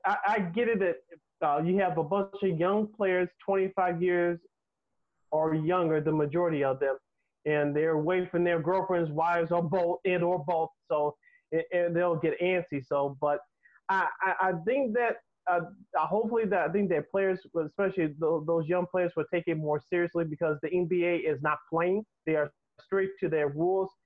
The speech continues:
And like you say, Jason, it, so far it has worked, but, uh, thank goodness there hasn't really been an outbreak of, of the covid nineteen virus or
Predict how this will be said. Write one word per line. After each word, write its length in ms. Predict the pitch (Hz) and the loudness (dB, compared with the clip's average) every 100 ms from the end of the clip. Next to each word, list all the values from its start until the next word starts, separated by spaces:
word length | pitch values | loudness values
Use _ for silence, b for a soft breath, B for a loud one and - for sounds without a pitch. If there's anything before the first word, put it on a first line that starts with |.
| _ | _
And 100 | 160 | -2
like 160 | 170 165 | 0 0
you 60 | 180 | -2
say, 200 | 196 156 | 0 0
Jason, 420 | 151 151 151 143 | 0 -2 0 -2
it, 160 | 156 156 | -4 -4
so 160 | 185 180 | -4 -2
far 200 | 190 185 | 0 0
it 180 | 175 165 | 0 0
has 200 | 160 147 147 | 0 -2 -2
worked, 300 | 196 196 - | -2 -2 -2
but, 200 | 151 147 _ _ _ _ 175 | -2 -2 _ _ _ _ 0
uh, 160 | 160 151 - | 0 -2 -6
thank 220 | 196 180 | -2 0
goodness 280 | 170 180 165 | 0 0 0
there 160 | 160 165 | 0 0
hasn't 240 | 170 160 | 0 0
really 200 | 156 170 | 0 0
been 200 | 156 160 | 0 0
an 120 | 156 147 | 0 0
outbreak 420 | 165 170 147 170 151 | 0 -2 -2 -2 0
of, 140 | 147 - | -2 -2
of 160 | 151 139 | -2 0
the 340 | 139 135 135 - 196 | 0 0 -4 -8 -4
covid 220 | 170 151 | -2 -2
nineteen 500 | 147 143 _ 180 165 | -2 -4 _ -2 0
virus 400 | 160 165 165 165 - _ _ | 0 0 0 -2 -8 _ _
or 380 | 160 156 151 | 0 2 0